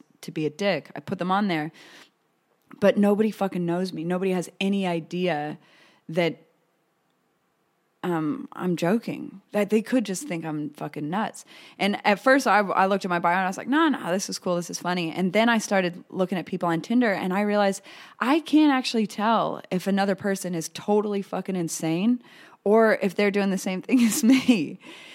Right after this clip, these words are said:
You know, there's some guys that have pictures, like, literally selfies that are going up their nostrils. You know, it's, like, kind of a foggy lens and it's just all you can kinda see is, like, their chin and their hair and, like, a beard.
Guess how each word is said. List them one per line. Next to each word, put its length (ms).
You 80
know, 80
there's 220
some 360
guys 320
that 120
have 220
pictures, 460
like, 340
literally 480
selfies 600
that 80
are 80
going 360
up 140
their 180
nostrils. 760
You 100
know, 160
it's, 140
like, 120
kind 160
of 60
a 80
foggy 560
lens 520
and 140
it's 160
just 260
all 100
you 120
can 140
kinda 240
see 220
is, 120
like, 140
their 160
chin 380
and 180
their 160
hair 520
and, 340
like, 160
a 80
beard. 640